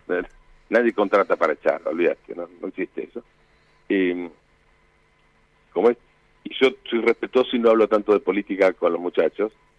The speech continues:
lo que noto es que ahora tienen miedo por las co-, por la, por los comportamientos.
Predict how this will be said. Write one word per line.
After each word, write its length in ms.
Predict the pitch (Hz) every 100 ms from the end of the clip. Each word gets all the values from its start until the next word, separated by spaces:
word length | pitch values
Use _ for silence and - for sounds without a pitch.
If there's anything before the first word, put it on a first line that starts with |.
| _ _ _ -
lo 240 | 95 92
que 180 | - 104
noto 680 | 107 135 147 - - 104 123 _ _ _ _ -
es 100 | 95
que 140 | -
ahora 220 | 95 117 107
tienen 280 | 104 101
miedo 320 | 92 78 - - _ _ _ _ _ _ _ _ _ _ _ _ _ _ -
por 160 | 92
las 120 | 98
co-, 160 | - 98
por 260 | - 95 92
la, 120 | 90
por 180 | - 92
los 80 |
comportamientos. 760 | - 98 98 - 107 85 - -